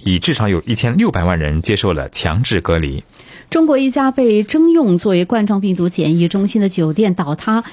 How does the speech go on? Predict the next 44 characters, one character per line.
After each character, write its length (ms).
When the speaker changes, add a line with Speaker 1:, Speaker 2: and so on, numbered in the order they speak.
Speaker 2:
至 120
少 200
造 200
成 220
十 260
人 180
死 220
亡。 280
新 240
家 180
快 140
捷 140
酒 160
店 220
位 160
于 240
福 180
建 260
泉 360
州， 280
目 140
前 180
救 120
援 140
人 140
员 120
从 180
瓦 120
砾 120
中 240
救 160
出 120
四 160
十 120
八 160
人， 220
仍 220
有 120
二 120
十 120
三 200
人 140
被 140
困。 280